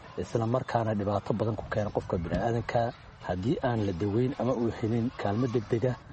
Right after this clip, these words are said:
ama gurmad degdeg ah markiiba aan goob caafimaad lala gaadhin, ay sababi karto qofkaas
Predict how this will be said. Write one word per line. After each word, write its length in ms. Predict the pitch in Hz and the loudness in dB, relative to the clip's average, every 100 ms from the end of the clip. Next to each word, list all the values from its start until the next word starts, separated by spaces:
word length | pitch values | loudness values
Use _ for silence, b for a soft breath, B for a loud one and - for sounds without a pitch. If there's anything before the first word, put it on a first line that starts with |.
| - | -10
ama 160 | - 101 | -6 -2
gurmad 300 | 98 131 120 | 0 2 2
degdeg 260 | 123 117 107 | 2 2 2
ah 60 | |
markiiba 480 | 104 - - 120 127 - - - | 0 -2 0 2 2 -2 -12 -10
aan 140 | 80 90 | -8 -2
goob 160 | 135 | -2
caafimaad 420 | - 110 - 120 113 | 0 -2 0 2 4
lala 200 | 117 123 | 4 4
gaadhin, 360 | 117 123 123 123 - - - - | 2 2 2 0 -8 -20 -14 -6
ay 100 | 101 | -2
sababi 300 | 123 143 131 | 0 2 2
karto 220 | 110 - | 0 0
qofkaas 340 | 143 - 107 | -2 2 0